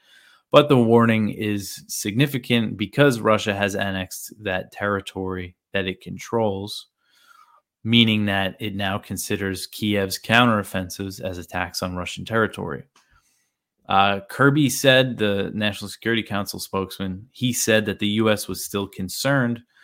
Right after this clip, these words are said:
with the risk of Russia using a nuclear weapon. But that concern has not led to a push for diplomacy. Um, at least publicly, we haven't seen any indication that the U S is pushing for talks.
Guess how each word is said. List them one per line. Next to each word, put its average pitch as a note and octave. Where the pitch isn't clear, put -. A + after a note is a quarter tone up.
with C3
the A#2
risk G#2
of F#2+
Russia G2
using F#2+
a F#2+
nuclear F#2
weapon. F2
But C3+
that C#3
concern A#2+
has G#2+
not G2+
led F#2
to F#2+
a F2+
push -
for F2+
diplomacy. G#2
Um, F2
at G#2+
least G2
publicly, B2+
we G#2
haven't F#2
seen F#2
any C#3+
indication G#2+
that F#2
the G2+
U F#2+
S F#2
is -
pushing F2+
for -
talks. F#2+